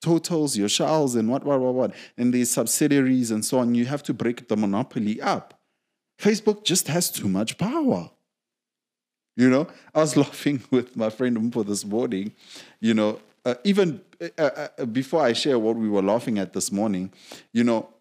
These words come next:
uh, uh, let's get back to, to, to, to how much power these people have. And whether we like it or not, we can't,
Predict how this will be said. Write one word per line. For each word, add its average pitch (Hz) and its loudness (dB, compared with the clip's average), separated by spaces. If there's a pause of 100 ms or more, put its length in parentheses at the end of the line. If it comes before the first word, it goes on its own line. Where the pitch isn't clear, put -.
(160)
uh, 117 0
uh, 113 -4
let's 120 -2
get 113 0
back 110 -2
to, 110 -6
to, 104 -8
to, 98 -8
to 104 -10
how 120 -4
much 120 -2
power 117 -2
these 101 -6
people 104 -6
have. 107 -8 (280)
And 135 2
whether 156 6
we 151 0
like 170 0
it 147 0
or 135 2
not, 127 2
we 123 -2
can't, - -6